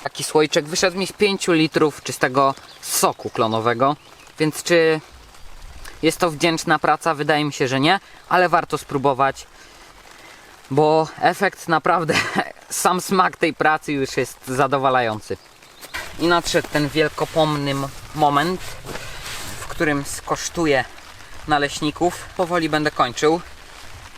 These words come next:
Chyba wyjdzie dość krótki, ale mam nadzieję, że się nie obrazicie. Następny film będzie na pewno długi. Będzie to najdłuższy film na moim kanale, bo będzie to film ze szlaku. I zobaczymy, jak nam pójdzie.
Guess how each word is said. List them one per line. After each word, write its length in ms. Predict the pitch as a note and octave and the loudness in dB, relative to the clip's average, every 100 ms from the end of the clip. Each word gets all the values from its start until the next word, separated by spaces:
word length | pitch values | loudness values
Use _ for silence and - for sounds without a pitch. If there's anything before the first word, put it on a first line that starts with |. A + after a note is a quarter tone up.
| - | -16
Chyba 320 | - G3 G3 | -6 2 2
wyjdzie 300 | F3+ F#3+ F3+ | 2 0 0
dość 240 | E3+ F#3 - | 0 -4 -2
krótki, 540 | F#3+ F3+ - G3+ A3 | -2 -2 -4 -4 0
ale 200 | G3 F3+ | 2 2
mam 180 | E3+ E3+ | 2 0
nadzieję, 280 | D3+ D#3 C#3+ | 0 -2 -2
że 100 | D3 | -4
się 180 | - | -4
nie 80 | D#3 | -2
obrazicie. 560 | C#3+ D3 C#3+ C3+ F3 G3 - | 2 2 0 0 0 0 -6
Następny 520 | D#3 D3+ - F3 E3+ D3+ | -4 -4 0 -2 -2 -4
film 260 | E3 D#3 | -2 -2
będzie 280 | D3+ D3 D3 | -2 0 0
na 140 | D3+ | 0
pewno 340 | - F#3 D3+ C#3+ | 2 0 0 -2
długi. 380 | C#3 D3 F#3 F#3 | -2 -2 -2 0
Będzie 260 | F#3 D#3 | -2 -2
to 120 | D3+ | -4
najdłuższy 460 | D#3+ D#3+ E3+ - G3 | 0 0 -2 -6 -6
film 220 | - G3+ | -6 -2
na 80 | F#3 | 0
moim 220 | F#3 F3+ | 0 -2
kanale, 400 | - F3+ C#3 D3+ | -2 2 2 2
bo 200 | C3 B2+ | 2 0
będzie 360 | B2+ C3 C3+ C3 | 2 -2 -2 -2
to 240 | - G2+ - - - - - - - - - - - | 0 -2 -2 -14 -14 -14 -14 -12 -12 -14 -14 -14 -12
film 240 | - A3 G3 | -2 -2 0
ze 160 | F#3+ | 0
szlaku. 440 | F#3 D3 A2+ D#3 E3+ - - - - - - - - - - - - - - - - - - - - - | 2 0 2 0 -2 -4 -10 -10 -10 -12 -12 -14 -16 -16 -18 -16 -14 -12 -12 -14 -16 -14 -10 -10 -10 -4
I 40 | |
zobaczymy, 420 | A3+ - - E3+ C3+ | 0 0 0 0 0
jak 140 | - | 0
nam 140 | B2+ | -4
pójdzie. 340 | - A#2+ A#2+ | -4 -4 -2